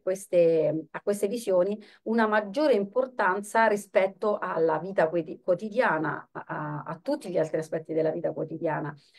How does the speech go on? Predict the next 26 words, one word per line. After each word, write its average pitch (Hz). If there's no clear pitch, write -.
così, 277
mh, 185
da 196
far 202
trascurare 214
poi 196
gli 202
aspetti 202
più 226
tangibili 202
della 160
crescita 165
spi-, -
personale, 156
perché 185
noi 233
non 196
è 208
che 175
dobbiamo 175
tralasciare 185
poi 170
tutto 190
il 170
resto, 143
no? 208